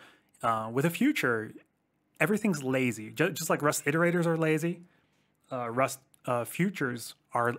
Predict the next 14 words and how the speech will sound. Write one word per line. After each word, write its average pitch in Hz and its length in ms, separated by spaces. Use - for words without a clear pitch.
are 131 120
lazy 123 380
as 107 140
well. 123 320
Like, 123 160
they, 151 160
they 139 120
won't 147 280
do 135 180
anything. 123 380
They're 120 120
not 131 180
scheduled 123 580
anywhere. 123 500